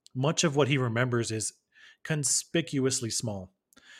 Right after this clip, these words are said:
And politicians delivering food to the wake,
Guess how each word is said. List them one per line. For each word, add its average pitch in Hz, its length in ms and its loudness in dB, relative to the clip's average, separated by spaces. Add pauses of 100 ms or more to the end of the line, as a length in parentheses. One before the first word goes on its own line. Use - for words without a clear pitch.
(340)
And 123 440 0
politicians 170 680 0
delivering 131 520 2
food 123 520 2
to 143 100 0
the 117 100 -2
wake, 117 400 -2